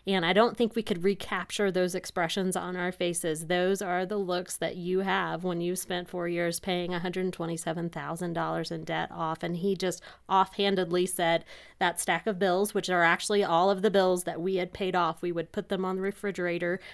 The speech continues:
after we paid 'em off and write the date on them. Those are the actual bills that we paid off, and we threw 'em up in the air, and I,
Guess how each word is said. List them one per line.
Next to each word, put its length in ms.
after 320
we 120
paid 240
'em 120
off 280
and 140
write 260
the 80
date 240
on 200
them. 260
Those 240
are 140
the 160
actual 400
bills 300
that 140
we 120
paid 220
off, 240
and 120
we 80
threw 300
'em 100
up 180
in 100
the 140
air, 360
and 220
I, 380